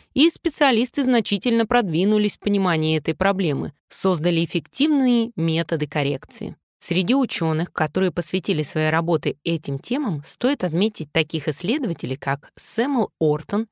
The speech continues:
и Анна Гиллингем, которые еще в первой половине двадцатого века разработали методику многосенсорного обучения, помогая детям с дислексией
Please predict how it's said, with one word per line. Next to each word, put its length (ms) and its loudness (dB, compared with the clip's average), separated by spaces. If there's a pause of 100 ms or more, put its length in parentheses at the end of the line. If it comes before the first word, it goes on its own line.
(200)
и 100 0
Анна 460 2
Гиллингем, 840 -2 (300)
которые 340 0
еще 180 -2
в 80 -16
первой 280 0
половине 460 2
двадцатого 600 -2
века 340 -2
разработали 600 0
методику 800 -2 (300)
многосенсорного 1080 2
обучения, 640 -4 (320)
помогая 460 0
детям 300 -2
с 40 -8
дислексией 840 -2